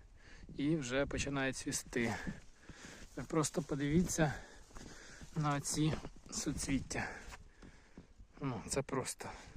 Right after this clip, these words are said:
це просто здоровий, гарний врожай цього року, майбутній. Суцвіття в нього, ну просто, ну просто, дивіться які. Я ним кожний рік ніяк не нарадуюся.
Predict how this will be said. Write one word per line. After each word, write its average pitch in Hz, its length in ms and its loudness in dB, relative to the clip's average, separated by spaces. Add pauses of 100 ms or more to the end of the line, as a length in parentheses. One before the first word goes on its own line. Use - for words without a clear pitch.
(880)
це - 140 -4
просто 151 520 2
здоровий, 131 600 4 (220)
гарний 127 520 6 (800)
врожай 123 600 6 (360)
цього 123 320 4
року, 117 360 2
майбутній. 113 520 0 (1000)
Суцвіття 135 560 2
в 117 40 2
нього, 117 220 2
ну 123 100 2
просто, 117 460 0 (140)
ну 120 120 0
просто, 117 420 -2
дивіться 113 380 -2
які. - 240 -8 (1040)
Я 127 240 2
ним 123 180 2 (120)
кожний 131 360 2
рік 170 300 6 (520)
ніяк 139 300 8
не 151 60 8
нарадуюся. 113 640 4